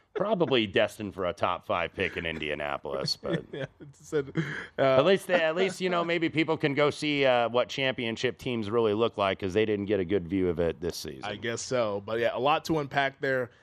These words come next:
Speaker 2: uh, and I'm sure more will come out. But I know there was the theory that was being kicked around about an eighth playoff team in the A F C. None of that is gonna happen.
Speaker 1: Right.
Speaker 2: It just, it made no sense to add p-,
Speaker 1: No.
Speaker 2: playoff teams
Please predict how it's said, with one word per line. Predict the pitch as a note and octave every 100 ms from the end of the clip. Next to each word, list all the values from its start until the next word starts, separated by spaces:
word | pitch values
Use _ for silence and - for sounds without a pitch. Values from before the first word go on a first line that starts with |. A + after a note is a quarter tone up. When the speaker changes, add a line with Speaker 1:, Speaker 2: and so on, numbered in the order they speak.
| _
Speaker 2:
uh, | B2+ A#2
and | C3
I'm | C3
sure | D#3+ C#3+
more | C3 C3+
will | B2+ A#2
come | - B2+ B2
out. | A#2+ G#2
But | A#2+ A2+
I |
know | C3 C3+
there | B2+
was | A#2+ G#2
the | C3 A#2
theory | - C#3 C3
that | B2
was | A#2
being | A2 B2
kicked | - B2
around | B2 B2+ B2
about | A#2+ A#2 A2+ - _
an | B2 B2+ B2+
eighth | C#3 B2+ _
playoff | - C3+ C3+ C3 -
team | C#3 B2
in | B2
the | A#2
A | B2 B2
F | A#2
C. | - B2+ B2+
None | A#2+ B2+
of | B2+
that | B2
is | A#2+ G#2+
gonna | A#2 A2
happen. | A#2 A2+ A2
Speaker 1:
Right. | G#2 G2
Speaker 2:
It | G2
just, | E3 - - _
it | D#3+ E3
made | F3 D3
no | D3 D#3
sense | D3+ - D3 A#2+
to | C3 A#2
add | C3 B2 - _ _
p-, | D#3
Speaker 1:
No. | E3
Speaker 2:
playoff | D3+ D3+ D3 D#3+
teams | C#3+